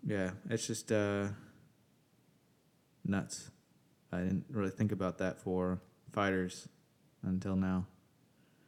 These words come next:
Um, but yeah, they definitely gotta take some time. Um, especially, yeah, after whatever,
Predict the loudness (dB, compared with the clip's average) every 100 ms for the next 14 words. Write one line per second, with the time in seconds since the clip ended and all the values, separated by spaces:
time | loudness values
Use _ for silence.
0 | _ _ _ -6 -4 -2 -2 -6 -12 _
1 | _ _ _ _ _ _ _ 0 6 8
2 | 8 8 8 10 8 6 2 -2 0 0
3 | 0 0 -2 -6 _ 0 2 4 4 2
4 | -2 -16 -20 -20 -20 _ _ _ _ -20
5 | _ _ _ _ _ -2 0 2 2 4
6 | 4 4 4 2 0 -2 0 0 0 0
7 | -4 -14 _ _ _ _ _ -2 0 0
8 | 0 -4